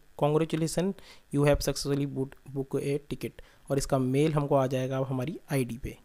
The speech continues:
देखिए हमारी आईडी पे इसका मेल आ चुका है, अभी मैं आपको दिखाऊंगा ये टिकट किस तरीके से आपके पास आता है। और पीएनआर नंबर यहाँ पर जनरेट हो चुका है, देख सकते हैं आप इससे सारी डिटेल ले सकते हैं और इसको प्रिंट भी यहाँ पर आप कर सकते हैं।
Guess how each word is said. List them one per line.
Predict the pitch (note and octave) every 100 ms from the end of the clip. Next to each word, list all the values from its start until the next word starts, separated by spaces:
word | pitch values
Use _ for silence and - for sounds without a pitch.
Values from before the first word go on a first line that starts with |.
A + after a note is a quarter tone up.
| - - - - - - - - -
देखिए | C#3
हमारी | C3 C#3 A#2+ -
आईडी | D3+ E3
पे | E3+
इसका | E3 D#3+
मेल | D3+ D3+ - - D3
आ |
चुका | C#3+ D#3 D#3
है, | F3+ G#3+ - C#3+
अभी | C#3+
मैं | C3+
आपको | -
दिखाऊंगा | C#3+ - C#3 D3
ये | D#3+
टिकट | F3 C#3 -
किस | -
तरीके | - C#3 C#3+
से | C#3+
आपके | C3 C#3
पास | C3+ C3+
आता | C3 C#3
है। | E3 G#3 - - - - - - - - D3
और | - - -
पीएनआर | F#3+ F#3 F3+ - - - C#3+ C#3+
नंबर | C#3 C#3 C3+
यहाँ | C#3
पर | C#3
जनरेट | C3+ B2+ B2+ B2+
हो | B2+
चुका | - C#3+
है, | C#3+
देख | C#3+
सकते | - - C#3+
हैं | C#3+
आप |
इससे | C#3+ - C#3 D#3+ - _ _ - -
सारी | C3+ C3+
डिटेल | B2+ C3+ B2+
ले | C3
सकते | C3+ -
हैं | D#3
और |
इसको | -
प्रिंट | F3+ - G3 F#3+
भी | F3
यहाँ | C#3 B2+
पर | D3
आप | D3+ -
कर | B2+
सकते | - A#2 - A#2+
हैं। | D3